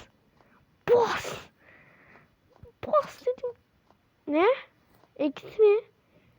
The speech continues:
Ana, eksiye düştük la. Ben boşuna mı para harcadım şimdi? Hepsini ben boşuna para harcamışım resmen.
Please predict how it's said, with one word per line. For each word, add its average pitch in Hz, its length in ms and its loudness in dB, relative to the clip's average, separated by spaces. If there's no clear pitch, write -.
Ana, 403 240 4
eksiye 427 480 4
düştük 571 340 -2
la. 659 440 6
Ben 311 300 -2
boşuna 320 300 -2
mı 453 80 -4
para 523 260 0
harcadım 302 260 -6
şimdi? 302 300 -10
Hepsini 330 360 -4
ben 320 220 0
boşuna 330 280 0
para 415 220 0
harcamışım 339 580 0
resmen. 294 320 -12